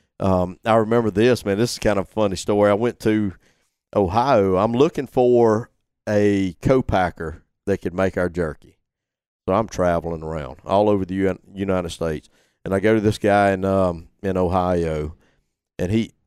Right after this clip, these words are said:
he's been making jerky for thirty years. Now, that's the worst person to find to make your jerky. If you, if you try to go into business making jerky, you don't wanna find somebody who's doing it for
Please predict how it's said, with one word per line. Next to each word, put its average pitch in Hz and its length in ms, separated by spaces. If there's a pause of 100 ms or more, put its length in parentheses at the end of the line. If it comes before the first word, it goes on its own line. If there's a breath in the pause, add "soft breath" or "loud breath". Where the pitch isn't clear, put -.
he's 117 200
been 92 160
making 92 260
jerky 92 280
for 76 100
thirty 90 340
years. 71 480 (460)
Now, 110 140
that's 135 260
the 110 120
worst 123 380
person 90 420
to 82 80
find 90 400
to 80 80
make 85 260
your 85 100
jerky. 78 540
If - 180
you, 123 120
if 107 200
you 165 80
try 165 220
to 131 80
go 135 180
into 120 120
business 123 500
making 110 300
jerky, 110 320
you 104 80
don't 117 80
wanna 104 140
find 101 220
somebody 87 260
who's 85 100
doing 90 260
it - 100
for - 60